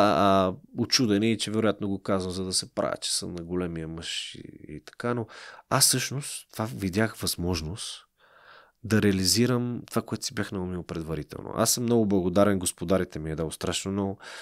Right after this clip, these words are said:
Благодарен съм на Джуди за доверието, което ми е гласувано на мен. Господаря на ефира още от две хиляди и седемнайста ми стана тясна дреха. Имам предвид,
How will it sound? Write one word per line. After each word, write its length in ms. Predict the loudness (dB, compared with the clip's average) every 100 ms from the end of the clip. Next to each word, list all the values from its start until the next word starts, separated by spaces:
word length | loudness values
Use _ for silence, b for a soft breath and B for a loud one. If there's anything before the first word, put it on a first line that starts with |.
| B B
Благодарен 420 | 0 4 4 4
съм 180 | 2 0
на 120 | -2
Джуди 240 | 0 2 2
за 160 | 0
доверието, 580 | -2 -2 0 2 0 -2
което 260 | -8 -6 -4
ми 40 |
е 40 | -4
гласувано 380 | -4 -4 -2
на 140 | -2 -2
мен. 320 | 0 0 -2 b b b b -6
Господаря 500 | -4 -4 4 4 6
на 80 | 2
ефира 460 | 0 0 2 2 2 _ -2
още 340 | -2 0 0
от 160 | -2 -4 -20 -20 -12
две 120 | -4
хиляди 160 | 4 6
и 40 |
седемнайста 1120 | 6 4 4 2 2 2 2 -2 -2 -2 -2 -6 _ _ _ _ _ _ _ _ _ _ _ -6
ми 120 | 0
стана 500 | 2 4 4 2 0 -6 _ _ _ 0
тясна 320 | 2 2 0
дреха. 320 | -4 -4 -8 -18 _ _ _ _ -6
Имам 160 | -4 2
предвид, 320 | 2 0